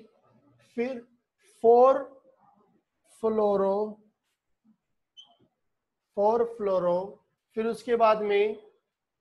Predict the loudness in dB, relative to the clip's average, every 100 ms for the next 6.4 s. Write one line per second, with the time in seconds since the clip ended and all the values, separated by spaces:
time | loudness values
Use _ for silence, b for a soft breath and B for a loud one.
0 | _ -8 -6 -4 -2 0 0 -2 -6 -20
1 | _ _ _ _ _ _ _ _ 2 2
2 | 2 -2 -4 -8 -16 _ _ _ -20 -4
3 | -2 -2 -6 -16 -20 -20 _ _ _ _
4 | _ _ _ _ -20 _ _ _ -6 -4
5 | -4 -6 -4 -4 -6 -8 -4 -2 -2 -4
6 | -6 -6 -4 -4